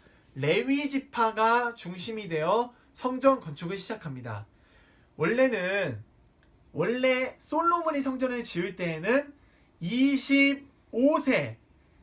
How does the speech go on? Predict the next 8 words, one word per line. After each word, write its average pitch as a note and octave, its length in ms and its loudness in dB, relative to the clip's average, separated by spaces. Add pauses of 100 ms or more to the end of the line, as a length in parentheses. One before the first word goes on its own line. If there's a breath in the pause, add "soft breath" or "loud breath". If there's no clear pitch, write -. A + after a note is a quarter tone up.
(100)
이상의 A#3 800 0 (180)
레위 G3+ 360 2
사람들이 A#3+ 500 -2
성전 C4 380 -2
건축을 G3 560 -2
짓는데 F3 360 -4
참여를 B3 360 -4
했지만 G#3+ 560 -6